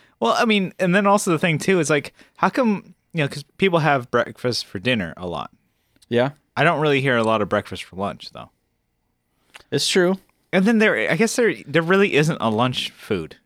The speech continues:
Speaker 1: is there? 'Cause you,
Speaker 2: Uh, like
Speaker 1: you
Speaker 2: I
Speaker 1: were,
Speaker 2: said
Speaker 1: you
Speaker 2: earlier, sa-, I, I think of a sandwich as lunch.
Speaker 1: But you also think leftovers. You're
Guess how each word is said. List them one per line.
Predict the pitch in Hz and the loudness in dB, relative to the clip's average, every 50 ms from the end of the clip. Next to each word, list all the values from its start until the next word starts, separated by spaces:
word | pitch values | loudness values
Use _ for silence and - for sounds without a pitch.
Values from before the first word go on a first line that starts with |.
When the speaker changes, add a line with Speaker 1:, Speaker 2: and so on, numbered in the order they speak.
| _ | _
Speaker 1:
is | - 101 104 - | -8 -8 -6 -4
there? | 127 135 147 147 - _ _ _ _ _ _ _ _ _ _ _ _ _ _ _ _ _ _ _ | -4 -6 -6 -6 -10 _ _ _ _ _ _ _ _ _ _ _ _ _ _ _ _ _ _ _
'Cause | - 156 151 | 0 0 2
you, | 175 196 | 2 2
Speaker 2:
Uh, | 180 | 2
like | - 180 | 4 4
Speaker 1:
you | 190 | 6
Speaker 2:
I | - | 6
Speaker 1:
were, | 196 | 6
Speaker 2:
said | 175 190 165 | 6 6 6
Speaker 1:
you | 156 | 8
Speaker 2:
earlier, | 160 160 151 131 117 110 | 6 8 6 6 4 2
sa-, | - - - 147 | 0 0 0 0
I, | 120 78 113 120 110 - - - 117 107 - 60 - 123 143 | 0 2 0 0 0 -2 -6 -12 -18 -16 -10 -4 0 2 2
I | 151 | 0
think | 139 - - 151 127 113 | 0 0 -2 0 0 0
of | 104 | -2
a | 98 | -2
sandwich | - - 123 113 110 104 98 92 - - | -2 -2 -2 0 0 0 -2 -4 -6 -10
as | 92 98 95 98 | -12 -12 -8 -8
lunch. | 92 87 - - - - - - _ _ | -8 -8 -8 -10 -16 -18 -20 -20 _ _
Speaker 1:
But | 107 104 113 113 | -4 -4 -2 0
you | 139 151 | 2 2
also | 156 143 - 131 | 2 2 0 -4
think | - 120 104 - | -4 -4 -2 -2
leftovers. | 110 107 - - 90 78 71 73 76 76 - - | -2 -2 -2 -4 -8 -10 -10 -12 -16 -16 -18 -14
You're | - 113 110 107 98 | -6 -2 -2 -2 -2